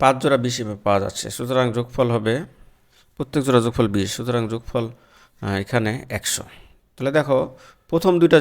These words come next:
যদি যোগ করি, এক যোগ তিন সমান সমান চার, চার একটা বর্গ সংখ্যা অর্থাৎ দুইয়ের স্কয়ার। প্রথম তিনটা যদি আমরা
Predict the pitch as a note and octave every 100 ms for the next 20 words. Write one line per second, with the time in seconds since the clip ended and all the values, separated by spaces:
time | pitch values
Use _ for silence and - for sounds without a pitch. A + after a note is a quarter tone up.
0 | C#3+ C#3 B2+ C3 B2+ G2+ F2+ - _ _
1 | _ _ _ - - A#2 B2 A#2+ A#2+ A#2+
2 | - A#2 G2 D#2+ - - A#2+ A2+ - A#2
3 | C#3 G3+ - _ - F#2 - - _ _
4 | _ _ _ - D3 D3+ D3+ C#3+ E3 -
5 | A2+ A#2+ A#2+ B2 A2+ G2 G2+ - A#2 A2+
6 | A2 G2+ - - F#2 - - _ _ _
7 | _ _ _ D#3 D#3+ D#3+ - F3+ F#3 E3+
8 | D3 C3 B2